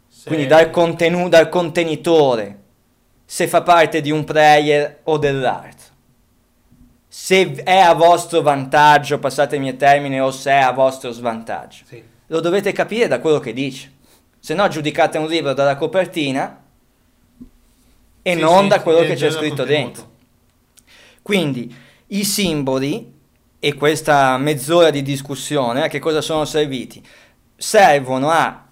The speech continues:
Speaker 2: a presentare una chiave di lettura, delle chiavi che bisogna applicare, che io cerco di applicare quando faccio le mie ricerche,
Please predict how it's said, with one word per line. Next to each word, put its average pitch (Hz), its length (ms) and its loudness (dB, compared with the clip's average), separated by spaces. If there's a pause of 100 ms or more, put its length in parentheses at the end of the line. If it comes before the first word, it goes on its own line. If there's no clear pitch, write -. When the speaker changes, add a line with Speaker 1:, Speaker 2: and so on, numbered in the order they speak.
(220)
Speaker 2:
a 131 240 -2 (200)
presentare 170 1120 0
una 226 260 0
chiave 190 360 0
di 147 120 -4
lettura, 127 600 -6
delle 160 320 0
chiavi 113 720 -6 (520)
che 214 160 -2
bisogna 160 680 0
applicare, 147 800 0
che 139 120 -6
io 170 240 0
cerco 143 400 -2
di 123 140 -6
applicare 123 600 0
quando 127 240 -6
faccio 135 340 -2
le 117 80 -4
mie 127 200 -4
ricerche, 120 720 -8